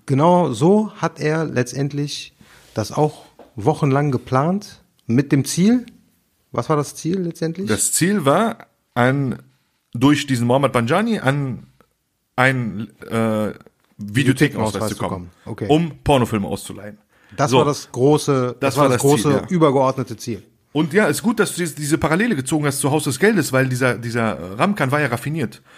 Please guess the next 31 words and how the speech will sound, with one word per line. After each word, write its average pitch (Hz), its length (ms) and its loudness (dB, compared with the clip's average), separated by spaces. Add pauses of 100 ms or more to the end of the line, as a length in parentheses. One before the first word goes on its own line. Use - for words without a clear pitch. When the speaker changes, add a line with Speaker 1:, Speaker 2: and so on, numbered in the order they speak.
(140)
Speaker 1:
Ja, 110 140 0
Speaker 2:
Und 127 60 4
Speaker 1:
das 120 60 0
Speaker 2:
der 147 80 4
war 170 120 2
Speaker 1:
stimmt. - 40 -8 (120)
Speaker 2:
so 214 340 -2
in 139 100 0
seinem 143 220 2
Film, 226 300 0
so 139 100 0
egal 208 220 2
was 202 100 -2
du 175 80 -2
gesagt 185 260 -4
hast, 160 100 -8
„Ey, 170 120 -2
lass 190 160 -2
mal 170 80 0
in 151 60 -2
die 135 60 0
Stadt.“ 226 340 -2 (260)
„Okay, 127 240 -2
komm, 139 160 -2
setz 170 140 -2
dich - 100 -4
hin, 151 80 -2
lass 147 120 -4
mal - 80 0
Plan 135 240 -2
machen.“ 101 220 -4